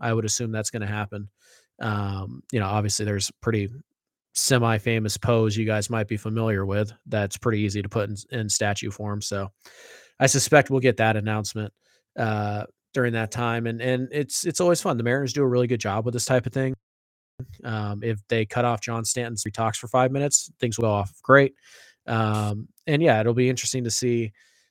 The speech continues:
um, you know, I, obviously the reaction is gonna be amazing. We know, uh, we'll see if they do a King's Court. Uh, I would imagine they would. I, I would think it would be a Supreme Court. They get the entire, uh, stadium going on it.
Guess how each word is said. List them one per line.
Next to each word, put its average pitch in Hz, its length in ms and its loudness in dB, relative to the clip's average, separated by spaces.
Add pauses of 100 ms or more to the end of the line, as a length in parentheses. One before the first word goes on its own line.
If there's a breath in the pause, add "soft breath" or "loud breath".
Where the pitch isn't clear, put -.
(160)
um, 107 540 -4
you 135 100 -2
know, 104 380 -4 (540)
I, 127 120 -2
obviously 135 380 0
the 120 100 0
reaction 113 400 0
is 110 100 -4
gonna 117 140 -2
be 113 120 -2
amazing. 110 520 -2
We 107 100 -4
know, 107 440 -2
uh, 113 180 -4
we'll 113 100 -2
see 139 160 2
if 127 80 4
they 120 120 4
do 113 180 0
a 107 60 -4
King's 113 280 -8
Court. 123 320 0 (440)
Uh, 104 520 -4 (480 soft breath)
I 123 80 4
would 123 100 6
imagine 127 420 4
they 143 140 4
would. 143 340 4
I, 110 180 -2
I 107 160 0
would 113 140 -2
think 113 180 -4
it 117 60 0
would 110 80 0
be 110 120 -2
a 101 40 0
Supreme 123 400 -4
Court. 127 360 4 (140)
They 117 140 -6
get 107 140 -4
the 113 100 -6
entire, 107 560 -2
uh, 110 160 -4
stadium 113 420 -2
going 107 260 -4
on 107 160 -4
it. 104 100 -10